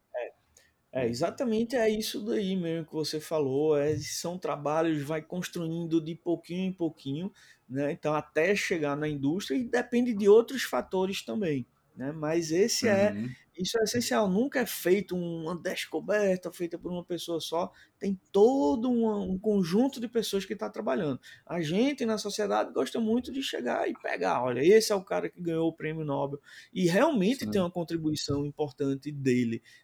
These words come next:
Speaker 1: né? Mas tem de várias outras pessoas, mas a gente gosta de, eh, sempre identificar o herói, né? Mas, na verdade, pra
Speaker 2: Uhum.
Speaker 1: você chegar na indústria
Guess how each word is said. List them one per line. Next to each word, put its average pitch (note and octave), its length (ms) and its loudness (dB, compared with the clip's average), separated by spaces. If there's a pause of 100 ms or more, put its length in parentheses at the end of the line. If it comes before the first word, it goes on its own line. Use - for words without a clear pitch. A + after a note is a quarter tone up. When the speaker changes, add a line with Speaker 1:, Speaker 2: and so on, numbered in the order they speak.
Speaker 1:
né? C#3 160 -2
Mas F3+ 260 -2
tem F#3+ 160 -2
de G3 140 0
várias F3 520 2
outras E3+ 320 -4
pessoas, E3+ 580 -2
mas G3 180 -8
a F#3 60 -2
gente F#3 160 -6
gosta F3 360 -6
de, F3+ 180 -8 (460)
eh, C#3+ 540 0
sempre E3 420 -2
identificar F3+ 1000 0
o F3 260 6
herói, C3+ 440 6
né? C3+ 200 0
Mas, E3+ 240 -2
na F3 140 -4
verdade, E3 640 0
pra A#2+ 200 0
Speaker 2:
Uhum. - 20 0
Speaker 1:
você C#3+ 540 2 (300)
chegar D#3+ 600 0
na A3+ 120 2
indústria D#3 600 0